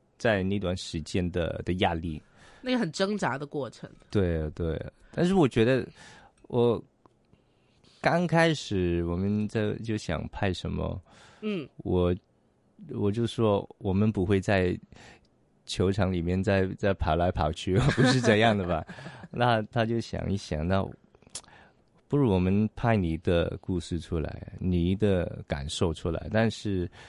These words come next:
Speaker 1: 又让他有点剧情化，
Speaker 2: 嗯。
Speaker 1: 有啲 dramatize，有啲。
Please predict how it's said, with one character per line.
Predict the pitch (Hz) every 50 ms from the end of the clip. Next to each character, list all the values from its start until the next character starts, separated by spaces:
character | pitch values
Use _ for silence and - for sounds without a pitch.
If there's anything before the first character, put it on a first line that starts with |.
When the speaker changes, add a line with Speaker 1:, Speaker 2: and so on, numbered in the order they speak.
| - - - _ _ _ -
Speaker 1:
又 | - 107 98 -
让 | 117 101 101 98
他 | - 110 95 92
有 | 92 87 87
点 | 87 - 98 85 73 69 73 -
剧 | - - 82 78 -
情 | - 76 71 76
化， | - - 92 80 78 78 85 87 87 82 82 - 98 113 - -
Speaker 2:
嗯。 | 196 202 101 95 90 90
Speaker 1:
有 | - 92 87 92
啲 | 90 - 90 82 82
dramatize， | 85 - 95 87 87 85 82 - - 80 80 80 82 - - - - - - - - - - -
有 | - 71 73
啲。 | - 78 78